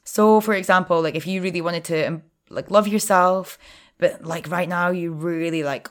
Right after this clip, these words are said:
"Oh, I couldn't think of anything worse. Like, I don't love myself," and you're really not feeling it. Maybe you could start with, like, "I choose to love myself today." Or, "I'm learning to love myself more every day." Something like that. That'll, like, ease you into it. And then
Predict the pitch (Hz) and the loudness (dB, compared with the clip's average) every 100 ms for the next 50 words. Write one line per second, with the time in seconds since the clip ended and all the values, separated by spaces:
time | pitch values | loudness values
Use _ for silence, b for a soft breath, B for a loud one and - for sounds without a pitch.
0 | - 196 190 147 - 208 - - 185 175 | -2 0 0 -2 -6 -8 -8 -8 -6 -4
1 | 175 175 175 170 170 175 170 - 185 180 | -4 -2 -2 -2 -2 -6 -8 -2 -2 -2
2 | 147 165 160 160 147 - 165 170 165 175 | -4 -4 -4 -2 -4 -4 -8 -8 -6 -4
3 | 170 170 170 170 160 - - 156 156 196 | -2 -4 -4 -2 -2 -2 -6 -6 -4 -4
4 | 240 B B B B - 226 240 220 214 | -6 B B B B -2 2 2 0 0
5 | 196 190 185 - _ 175 180 - 202 202 | 0 0 -2 -4 _ -10 -6 -2 0 0
6 | 185 - 175 180 165 147 143 135 131 - | -2 -4 0 0 0 -8 -6 -8 -10 -12
7 | 92 87 160 _ _ _ _ _ _ B | -12 -12 -14 _ _ _ _ _ _ B
8 | B B - 220 214 - 202 202 196 196 | B B 4 6 6 6 6 6 4 6
9 | 196 202 196 190 190 175 175 170 170 156 | 6 4 0 0 -4 -2 0 0 0 -4
10 | 156 139 143 143 160 151 139 143 - - | -2 -2 -4 -6 -4 -4 -4 -8 -8 -10
11 | - 160 _ _ - - 220 233 202 170 | -10 -14 _ _ -8 -2 2 4 4 4
12 | 160 151 B B B 190 156 202 196 - | 2 0 B B B 0 2 2 -2 -6
13 | 196 190 165 175 175 185 156 156 175 175 | -4 -2 -2 -2 -2 -2 -2 -2 -2 -4
14 | 175 | -6